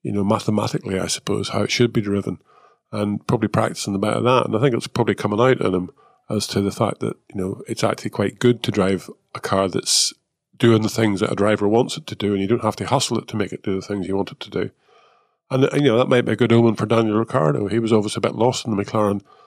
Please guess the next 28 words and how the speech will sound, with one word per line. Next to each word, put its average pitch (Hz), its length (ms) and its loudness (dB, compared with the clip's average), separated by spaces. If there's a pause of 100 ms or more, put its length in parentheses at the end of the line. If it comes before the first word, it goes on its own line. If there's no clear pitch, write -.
(240)
last 113 300 0
year 101 140 0
as 95 80 -4
far 101 180 0
as 101 160 -2
getting - 240 -4
on 98 80 -2
top - 200 -2
of - 80 -12
how 101 120 -2
to 95 100 -2
drive 110 280 2
it. - 80 -6 (580)
But - 160 -2
if - 100 -8
this, - 220 0 (160)
this 120 220 -4
year's 101 180 -2
car 107 220 -2
is 95 80 -4
a 101 40 -2
bit 101 160 -4
more, 101 360 2 (840)
um, 104 460 -4
benign 107 460 4
to - 80 -8
driving 98 380 2
it - 220 -2